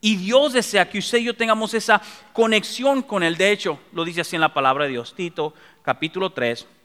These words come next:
versículos cinco al siete, lo explica de esa forma. Dice, "Nos salvó". Diga, "Soy salvo". Si no lo es, al final le vamos a dar una oportunidad. Pero dice, "Nos salvó no por obras de justicia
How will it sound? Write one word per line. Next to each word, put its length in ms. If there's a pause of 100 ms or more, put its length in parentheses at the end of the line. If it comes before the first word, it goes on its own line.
(480)
versículos 520
cinco 260
al 80
siete, 280
lo 60
explica 360
de 80
esa 140
forma. 240
Dice, 260 (340)
"Nos 300
salvó". 920
Diga, 180
"Soy 240
salvo". 420 (1300)
Si 240
no 100
lo 140
es, 180
al 120
final 320
le 80
vamos 260
a 40
dar 100
una 100
oportunidad. 600 (640)
Pero 180
dice, 260
"Nos 180
salvó 340
no 580
por 280
obras 500
de 100
justicia 800